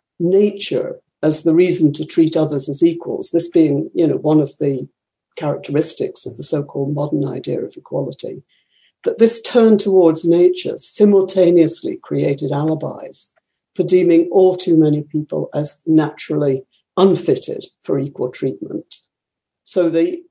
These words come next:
the kind of the shared human nature that was offered up as the, the reason, the justification for thinking of us as basic equals was specified, or, or sometimes, you know, just more unconsciously, was understood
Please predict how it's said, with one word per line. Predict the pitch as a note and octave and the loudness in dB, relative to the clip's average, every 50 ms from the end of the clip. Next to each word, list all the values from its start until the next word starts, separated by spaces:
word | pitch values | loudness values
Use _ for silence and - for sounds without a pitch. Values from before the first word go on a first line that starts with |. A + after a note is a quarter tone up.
| _ - | _ -2
the | E3+ | -2
kind | E3+ - G3 F3+ F3 E3+ | -2 0 0 0 0 0
of | E3+ E3 - | 0 -2 -4
the | F3+ | -4
shared | - - - A3 G#3+ G3+ G3 F#3+ F#3+ | -4 -2 0 0 2 2 2 0 -2
human | - - G3 F#3 E3+ E3 D#3 D#3+ | -4 -2 0 0 2 2 2 2
nature | D#3+ D#3+ D#3+ E3 E3 - - - - | 2 2 0 0 -2 -6 -10 -10 -10
that | - C3+ B2+ - | -10 -10 -8 -8
was | D3+ C#3 | -6 -4
offered | E3 D3+ D3+ - E3 D3+ D#3 | -4 -6 -4 -4 -4 -2 -2
up | D#3 C#3 - - - _ _ _ _ _ _ _ _ _ _ | -2 -2 -4 -6 -10 _ _ _ _ _ _ _ _ _ _
as | - D#3 D3+ D3 - - | 0 0 0 0 -2 0
the, | - E3 D3+ D3 D3+ D#3 - - | 2 2 4 4 0 -2 -4 -6
the | D#3 D3 D#3+ | 2 2 4
reason, | D#3+ E3 F#3+ A3 A#3 G3+ - D#3 C3+ C3+ C3 | 4 6 6 6 6 4 4 2 2 2 2
the | C#3 | 0
justification | C#3+ D3+ D#3+ D#3 - - D3+ - E3+ - - F3+ F#3 F#3 - - E3 D#3+ D3+ | 2 2 2 0 0 -6 -10 -10 -6 0 2 4 4 4 2 -2 -4 -6 -6
for | - - D3+ | -8 -10 -2
thinking | - F3 E3 D#3+ - D#3 D3 D3 | 0 0 0 2 0 -2 -2 -2
of | C#3 - | -2 -4
us | C#3+ C3 - - | -6 -8 -8 -10
as | - C#3+ | -12 -14
basic | - _ D3 C#3+ C#3+ C#3+ - - - E3 | -6 _ -4 -2 -2 -4 -8 -6 -4 -2
equals | D#3 D3+ - - - - - - - - - _ _ _ _ _ _ _ _ _ | -4 -4 -4 -8 -12 -12 -12 -14 -16 -18 -20 _ _ _ _ _ _ _ _ _
was | F3+ F#3 F#3 - | 0 2 2 0
specified, | - - B3 C4 C4 - G#3 - - - - - - - - - | 0 0 0 0 2 0 -2 -2 -2 -6 -6 -6 -6 -6 0 2
or, | G3 D3+ C#3 C3 B2 - | 4 4 4 2 0 0
or | - E3 E3 D#3+ | 2 2 2 2
sometimes, | D#3+ - A#3 G#3+ - D3+ C#3 C3 B2+ B2+ A#2+ - - - - _ _ | 2 2 2 2 2 2 0 -2 -2 -4 -6 -10 -14 -20 -20 _ _
you | - F#3 D3 | 2 2 2
know, | C3 - | 2 -2
just | - - C#3 - - - | -6 -8 -8 -8 -4 -2
more | C#3+ D3 D3+ C#3+ C3+ | 0 0 2 0 0
unconsciously, | C3+ C#3+ C#3 - D#3+ D#3 D3+ - D3 - - - B2+ - | -2 -4 -2 -2 -2 0 -2 -4 -8 -10 -10 -8 -8 -6
was | - D3 C#3+ | -6 -6 -4
understood | D3+ D#3 D#3 D3+ C#3+ C#3 - - - - E3 D3+ A2 F#2 - | 0 2 2 2 2 -2 -6 -10 -4 -2 -2 -2 -2 -4 -8